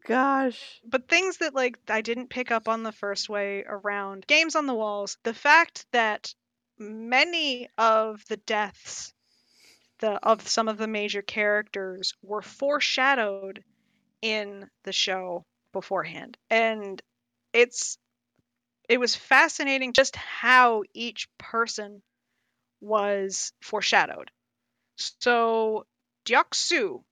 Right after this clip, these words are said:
Speaker 2: the man with the tattoo on his face, he's like, I think he's part of a, a gang in the
Speaker 1: Yeah.
Speaker 2: area.
Speaker 1: Mm-hmm.
Speaker 2: During the time that they are released, his experience out in the world, he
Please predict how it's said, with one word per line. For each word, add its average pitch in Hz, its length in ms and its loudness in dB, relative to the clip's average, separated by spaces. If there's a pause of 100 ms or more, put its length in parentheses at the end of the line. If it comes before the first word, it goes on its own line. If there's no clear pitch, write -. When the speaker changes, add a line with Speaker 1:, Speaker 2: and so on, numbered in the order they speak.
(180)
Speaker 2:
the 214 80 -10
man 226 240 0
with 220 100 -8
the 214 80 -10
tattoo 214 540 -4
on 196 100 -6
his 190 160 -10
face, 185 280 -4
he's 190 200 -6
like, 190 160 -8
I 196 80 -6
think 196 220 -10
he's - 480 -8 (140)
part 208 240 0
of 196 80 -8
a, 196 280 -2
a 196 120 -10
gang 269 480 -6 (180)
in 294 120 -8
the 320 80 -4
Speaker 1:
Yeah. 359 220 6
Speaker 2:
area. 392 220 0 (240)
Speaker 1:
Mm-hmm. 196 400 -8 (1300)
Speaker 2:
During 254 220 4
the 254 80 -4
time 294 540 2
that 285 180 -4
they 247 140 6
are 262 100 6
released, 277 760 -6 (560)
his 240 280 -2
experience 302 640 -2
out 254 160 2
in 254 60 -12
the 262 60 -8
world, 240 520 0
he 247 920 -8